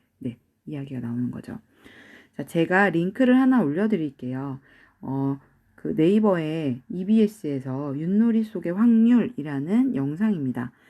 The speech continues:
되게 재밌거든요. 네, 그 확률 영상도 링크 걸어드릴 테니까 함께 보시면 도움이 많이 되실 거예요. 자, 그래서 우리는 윷놀이 할 때 규칙이 있죠. 네, 윷놀이 방법에는 규칙이 있는데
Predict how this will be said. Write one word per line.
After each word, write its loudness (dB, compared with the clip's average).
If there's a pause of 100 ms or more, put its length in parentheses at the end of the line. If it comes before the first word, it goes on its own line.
(160)
되게 -6
재밌거든요. -4 (320)
네, -8
그 -10
확률 4
영상도 -2
링크 -4
걸어드릴 -10
테니까 -2 (300)
함께 -2
보시면 -6
도움이 -6
많이 -4
되실 -8
거예요. -2 (1400)
자, 2
그래서 4
우리는 2 (340)
윷놀이 6
할 -2
때 -4
규칙이 -6
있죠. -4
네, -4 (300)
윷놀이 6
방법에는 -4
규칙이 -4
있는데 -2